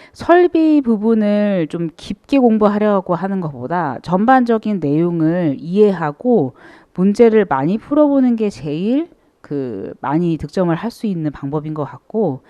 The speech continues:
법률 같은, 법령 같은 경우에는 워낙 그 범위가 광대합니다. 광대하긴 하지만 우리 오히려 건축 기사에 비해서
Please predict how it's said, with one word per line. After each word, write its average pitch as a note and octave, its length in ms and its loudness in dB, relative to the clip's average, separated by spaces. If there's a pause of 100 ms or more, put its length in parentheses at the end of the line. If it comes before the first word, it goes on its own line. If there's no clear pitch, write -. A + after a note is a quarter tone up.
(460)
법률 G3 440 0
같은, G#3+ 260 -2
법령 G3 380 0
같은 G3+ 260 -2
경우에는 E3 600 -2
워낙 E3+ 540 0 (240)
그 D3 280 -2
범위가 E3 420 -2
광대합니다. D3+ 840 -6 (580)
광대하긴 A3+ 680 2
하지만 A3 600 0
우리 D#3+ 220 -2 (100)
오히려 G3+ 360 4
건축 F3 460 -4
기사에 A3+ 480 0
비해서 D3 880 -4